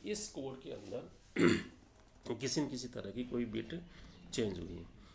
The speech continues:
अब कौन सी वाली बिट चेंज हुई है इसका हम पता नहीं लगा सकते,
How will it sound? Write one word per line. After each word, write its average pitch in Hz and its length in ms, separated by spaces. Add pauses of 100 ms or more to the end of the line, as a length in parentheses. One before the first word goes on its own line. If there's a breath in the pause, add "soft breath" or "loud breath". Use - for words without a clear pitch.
(160 loud breath)
अब 113 140
कौन 165 160
सी 180 120
वाली 175 180
बिट 156 180
चेंज 139 320
हुई 110 140
है 110 120 (180)
इसका - 240
हम 117 140
पता 117 200 (240)
नहीं 104 300
लगा 92 240
सकते, - 260